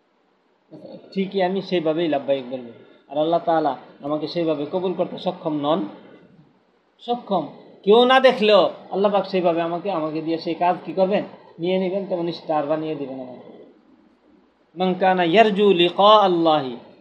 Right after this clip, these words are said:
যে আল্লাহর সাক্ষাতের কি আশাবাদী, আমি এই সব কিছুর বিনিময়ে কার থেকে চাই? আল্লাহর থেকে। কারো কাছে বলার প্রয়োজন তো নেই। فإن أجل الله لآت। আল্লাহর সাথে সাক্ষাতের নির্দিষ্ট সময়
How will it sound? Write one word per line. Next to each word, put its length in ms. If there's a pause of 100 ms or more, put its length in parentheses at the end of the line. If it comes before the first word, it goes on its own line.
(120)
যে 260
আল্লাহর 500
সাক্ষাতের 640
কি 200 (240)
আশাবাদী, 500 (320)
আমি 160
এই 100
সব 220 (160)
কিছুর 380
বিনিময়ে 600 (320)
কার 160 (120)
থেকে 200
চাই? 240 (800)
আল্লাহর 280
থেকে। 280 (500)
কারো 140
কাছে 180
বলার 240
প্রয়োজন 320
তো 120
নেই। 260 (1300)
فإن 560
أجل 200
الله 400
لآت। 720 (480)
আল্লাহর 280
সাথে 240
সাক্ষাতের 460
নির্দিষ্ট 520
সময় 380